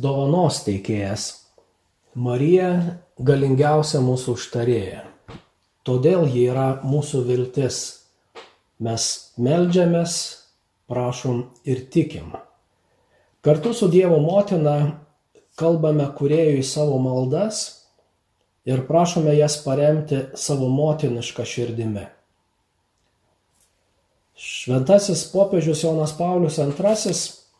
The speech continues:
paliko daug nuostabių maldų. Noriu vieną pacituoti,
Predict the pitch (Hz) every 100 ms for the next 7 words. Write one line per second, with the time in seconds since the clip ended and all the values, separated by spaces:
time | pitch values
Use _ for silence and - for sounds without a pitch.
0 | _ _ _ _ - 143 156 180 170 156
1 | 151 - - - 120 160 180 160 127 127
2 | - 127 135 131 127 127 127 131 - -
3 | _ _ _ _ _ _ _ _ _ -
4 | 131 139 135 147 151 135 127 - 123 -
5 | 165 190 196 170